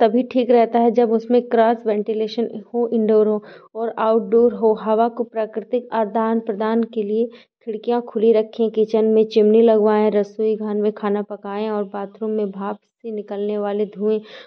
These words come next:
को हटाने के लिए निकास पंखे चलाएं।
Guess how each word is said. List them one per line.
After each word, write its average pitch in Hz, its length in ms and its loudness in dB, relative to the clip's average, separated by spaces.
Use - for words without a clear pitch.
को 220 100 -16
हटाने 196 440 -4
के 208 160 -4
लिए 202 180 -2
निकास 208 480 0
पंखे 202 300 -6
चलाएं। 208 400 -2